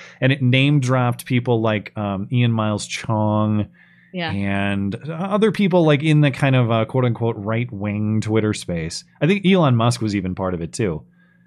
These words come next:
Speaker 1: But it was calling them conspiracy theorists and, and, you know, uh, truth deniers, whatever. But their tweets were so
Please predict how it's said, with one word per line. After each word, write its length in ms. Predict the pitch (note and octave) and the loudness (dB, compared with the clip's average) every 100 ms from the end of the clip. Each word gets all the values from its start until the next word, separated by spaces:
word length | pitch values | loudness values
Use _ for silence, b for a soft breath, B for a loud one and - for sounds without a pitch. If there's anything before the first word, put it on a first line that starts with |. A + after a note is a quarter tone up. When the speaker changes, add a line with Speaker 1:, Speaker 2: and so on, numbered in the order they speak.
| b b _ _ _ _ | b b _ _ _ _
Speaker 1:
But 220 | B2 D#3 | 0 2
it 80 | E3 | 4
was 160 | E3 D#3+ | 2 2
calling 400 | - F#3 A3+ G#3+ | 0 0 2 4
them 160 | F#3 | 4
conspiracy 680 | D#3 D#3 C3+ - C#3 D#3+ C#3 | 4 2 2 2 2 2 0
theorists 640 | B2 C3 B2 B2 A#2+ - - | 2 2 4 4 2 0 0
and, 560 | B2 A#2+ A#2 A#2 A2+ A#2+ | 0 2 2 2 0 -2
and, 420 | A#2 A2 A2 G2+ - | -2 0 -2 -4 -6
you 100 | B2 | -4
know, 300 | A2 G2+ G2+ | -2 -2 -4
uh, 300 | G#2 G2 F#2+ F#2+ | -6 -4 -4 -6
truth 420 | - D#3 D#3 - | 0 2 2 0
deniers, 480 | C3+ A#2+ A#2 A#2 A2+ | 0 2 2 2 0
whatever. 420 | F#3+ D#3+ B2+ B B B B B _ _ _ | 2 2 2 B B B B B _ _ _
But 200 | - F#3 | 0 0
their 160 | G#3+ G3+ | 2 0
tweets 440 | - A#3 C4+ - | 0 0 0 0
were 200 | D3 D#3 | 0 0
so 800 | C3+ - E3 F3 F3 E3+ D#3+ C3+ | 2 2 2 4 4 6 4 2